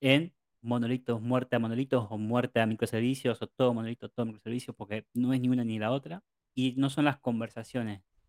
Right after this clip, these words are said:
que deberíamos estar teniendo como equipos de ingeniería. Deberíamos estar siempre hablando de trade-off, porque todo es una decisión, todo es un trade-off.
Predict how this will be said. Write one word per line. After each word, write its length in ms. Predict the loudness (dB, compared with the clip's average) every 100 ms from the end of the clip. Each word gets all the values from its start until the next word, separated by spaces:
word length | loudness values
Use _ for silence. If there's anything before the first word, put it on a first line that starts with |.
| _ _ _ _ _
que 100 | 0
deberíamos 420 | 0 2 2 0
estar 200 | -2 -4
teniendo 340 | -2 0 0
como 140 | -2 -6
equipos 280 | -4 -4 -4
de 80 |
ingeniería. 460 | -6 -10 -6 -6 -6 _ _ _ _ _ _ _ _ _
Deberíamos 380 | 8 10 8 4
estar 140 | 4 2
siempre 220 | 4 4
hablando 120 | 6
de 80 | 4
trade-off, 440 | 4 0 2 -2 -6 _ _
porque 260 | -2 0 -2
todo 340 | 4 8 8
es 120 | 6
una 80 | 2
decisión, 440 | -2 -2 -2 -2 0
todo 160 | 0
es 120 | 0 -4
un 80 | -2
trade-off. 420 | 2 2 2